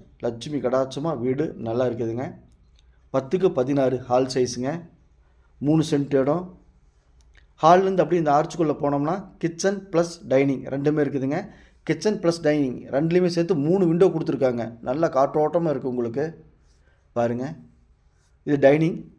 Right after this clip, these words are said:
டைனிங்கோட சைஸ் பத்துக்கு எட்டுங்க. இது கிச்சன். கிச்சனோட சைஸ்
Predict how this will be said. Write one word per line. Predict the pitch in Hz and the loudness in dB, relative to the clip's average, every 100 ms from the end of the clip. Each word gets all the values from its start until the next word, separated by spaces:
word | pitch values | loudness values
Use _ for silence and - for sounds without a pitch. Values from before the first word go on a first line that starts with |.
| - | 2
டைனிங்கோட | 143 175 170 147 | 4 4 2 0
சைஸ் | 165 190 - | -2 -4 -2
பத்துக்கு | 135 170 160 131 | -2 -2 -2 -2
எட்டுங்க. | 131 131 147 214 - _ - | -2 -2 -4 -8 -18 _ -6
இது | 143 | -4
கிச்சன். | 143 147 175 202 - _ - | -4 -4 -2 -4 -4 _ -8
கிச்சனோட | 156 175 165 151 | -6 0 0 0
சைஸ் | 165 196 | -2 -2